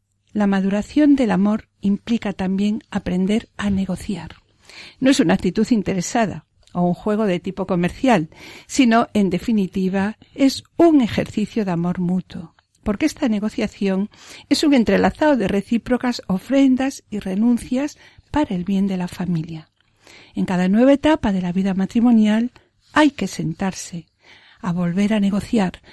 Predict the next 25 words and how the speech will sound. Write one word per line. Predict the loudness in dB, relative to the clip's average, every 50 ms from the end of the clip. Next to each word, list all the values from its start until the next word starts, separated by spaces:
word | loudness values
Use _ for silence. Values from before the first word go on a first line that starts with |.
| -20 -20 _
a | -12
volver | -8 -4 -2 0 0
a | 2 0
negociar | 0 0 -2 -4 -2 -2 0 0 2 0 -2 -4 -8
los | -10 -10 -8 -8
acuerdos, | -8 -4 0 2 2 2 2 0 0 -2 -4 -4 -6 -10 -16 -20 -20 _ 0
de | 4 4
manera | 6 6 6 4 4 4 4 2 2 0 -2 -4 -8 -6
que | -4 -2
no | -2 0
haya | 0 -2 -2 -2 -4 -4 -6 -8 _ _ -2
ganadores | 0 0 0 0 0 0 0 -2 0 0 -2 -2 -4 -6 -10 -16 _ _ _
y | 2 2 2
perdedores, | 4 0 0 0 -2 -2 -2 -2 -2 -2 -4 -6 -8 -8 -10 -16 -20 -20 -20 -20 -20 -20 _
sino | -6 0 2 2 2 2 0 -2 _ _
que | -8 -6
los | -4 -4 -6 -6
dos | -6 -8 -8 -8 -12 _ _ _
ganen. | -12 -10 -10 -10 -10 -12 -14 _ _ _ _ _ -20 -20 -20 _ _
En | -2 0 2
el | 2 4
hogar, | 4 4 4 4 2 2 -2 -6 _ _ _ -20 -20 _ _ _
las | -8 -6 -4 -2
decisiones, | -2 -2 -2 -4 -4 0 2 2 4 4 2 0 -2 -4
pues, | -8 -14 -16 -16 -16 -18 -20 _